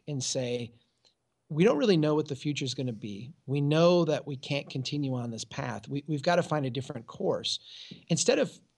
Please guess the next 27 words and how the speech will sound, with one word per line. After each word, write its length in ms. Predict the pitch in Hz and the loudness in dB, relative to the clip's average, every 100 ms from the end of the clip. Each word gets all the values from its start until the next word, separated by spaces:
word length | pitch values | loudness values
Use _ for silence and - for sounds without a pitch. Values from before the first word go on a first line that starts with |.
| _ - | _ -4
assuming 420 | 147 - 233 220 | 0 4 6 6
that 160 | 156 151 | 4 2
we're 100 | 143 | -2
geniuses 720 | 127 143 160 151 - 143 123 | 0 2 2 2 0 -2 -2
and 140 | 120 | -4
can 180 | 110 113 | -4 -2
overcome 520 | 151 147 151 - 147 | 0 0 -2 -2 -2
everything 500 | 143 135 131 143 139 | 0 0 -2 -2 0
by 120 | 131 120 | 0 -2
throwing 380 | - 147 143 | 0 2 2
tons 300 | 127 143 143 | 2 0 0
of 80 | 127 | 2
money 400 | 131 135 139 135 | 2 0 0 0
and, 180 | 117 120 147 | -2 -4 -4
and, 320 | 120 117 - | -6 -6 -4
and 160 | 135 123 | -2 2
whatever 460 | 135 139 147 131 | 4 4 4 2
at 180 | 101 95 | -2 -4
it, 200 | 98 - - - - - - _ | -6 -8 -20 -20 -20 -20 -20 _
how 160 | - | 2
do 80 | - | 4
we 160 | 294 214 | 6 6
instead 720 | 151 - - 165 156 139 113 - _ | 4 2 4 4 4 2 -2 -10 _
e-, 140 | - - - | -10 -8 -2
encourage 800 | 170 156 - 208 180 139 - - _ - | 0 2 6 8 6 2 -2 -6 _ -14
the, 160 | 156 - | -12 -2
the, 240 | 170 175 | 2 2